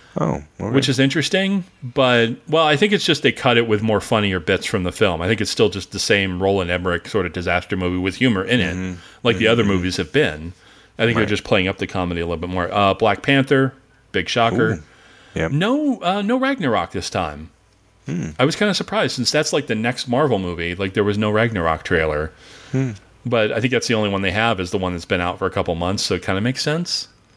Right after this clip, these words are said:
Speaker 1: Okay.
Speaker 2: But the Black Panther one they released has been out for a while, too, so I don't know. It's the same.
Speaker 1: Yeah.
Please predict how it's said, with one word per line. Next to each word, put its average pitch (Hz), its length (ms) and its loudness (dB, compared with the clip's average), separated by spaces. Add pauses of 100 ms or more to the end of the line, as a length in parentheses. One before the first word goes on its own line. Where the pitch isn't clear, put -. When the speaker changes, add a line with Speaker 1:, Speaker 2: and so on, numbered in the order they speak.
(160)
Speaker 1:
Okay. 101 260 -6
Speaker 2:
But 135 100 2
the 139 80 4
Black 160 200 0
Panther 160 300 2
one 107 140 2
they 101 80 2
released 95 320 -2
has 95 100 -4
been 98 140 2
out 90 160 -2
for 98 80 0
a 90 60 2
while, 90 200 4
too, 82 300 -2
so 92 180 -2
I 87 60 0
don't 95 140 -4
know. 85 300 -6
It's - 100 -12
the 135 80 4
same. 151 400 0
Speaker 1:
Yeah. 90 240 0